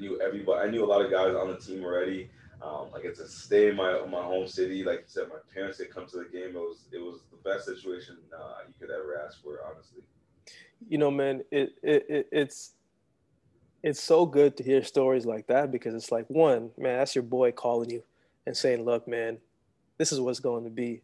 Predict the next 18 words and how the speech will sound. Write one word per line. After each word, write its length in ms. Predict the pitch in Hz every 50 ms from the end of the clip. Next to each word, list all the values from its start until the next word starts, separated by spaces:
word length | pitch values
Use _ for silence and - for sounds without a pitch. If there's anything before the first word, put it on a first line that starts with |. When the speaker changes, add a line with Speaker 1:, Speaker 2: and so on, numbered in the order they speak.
| - -
Speaker 2:
So 200 | - - 147 143
it's 100 | 135 147
a 40 |
familiar 480 | 131 - - 139 143 147 139 131 117 117
voice. 420 | 110 127 135 135 123 113 - - - _ - - - - _ _ _ _ _ _ _ -
Your 240 | - 151 147 143
rookie 360 | 127 131 147 180 185 - 214 190
year, 380 | 180 160 143 143 135 127 120
man, 220 | 113 117 117 117 123
and 80 | 135
I 40 | 139
wanna 200 | 147 160 151 139
work 320 | 131 123 131 127 123 123
backwards. 420 | 120 123 117 113 - - 120 120 120
I 60 | 127
wanna 200 | 127 139 143 139
talk 300 | - - 135 120 117 -
mental, 540 | 131 131 139 139 123 - 147 147 143 143